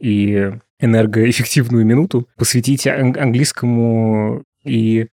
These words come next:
сделать что-то для этого. Когда есть вот этот интерес и вам классно что-то делать, то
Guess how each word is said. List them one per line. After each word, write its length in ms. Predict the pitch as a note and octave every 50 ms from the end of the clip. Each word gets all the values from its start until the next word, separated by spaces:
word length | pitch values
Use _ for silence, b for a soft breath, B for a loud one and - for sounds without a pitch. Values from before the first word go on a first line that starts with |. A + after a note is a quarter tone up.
| _ _ -
сделать 360 | B2+ A#2+ A2+ B2+ B2+ B2 A2+
что-то 320 | - - - C3 C3 C#3 A#2
для 240 | A2 G#2+ A2+ A2+
этого. 360 | G#2+ G2+ G2 - A2 G#2 G2 - _ _ _ _ _ _ _ -
Когда 260 | - D3+ C#3 C3+ B2+
есть 220 | A#2 A#2 G#2+ -
вот 80 | B2 A#2+
этот 220 | A2+ A2 A2+ - - -
интерес 580 | - C3 A#2+ - A2+ A#2 A#2 A2 - - - -
и 520 | - B2+ A2 A2 G#2+ A2 G#2+ G#2+ G#2 G2+ A2 - _ _ _ _ _
вам 200 | - B2 A2+ -
классно 480 | - - A#2+ A#2 G#2 - - A2 G2+ F#2+ _ _ _ _ _ -
что-то 200 | - - - A#2+
делать, 360 | A2+ C#3+ F3+ F#3+ E3 - - -
то 360 | - A#2+ C3+ C#3+ C3+ C#3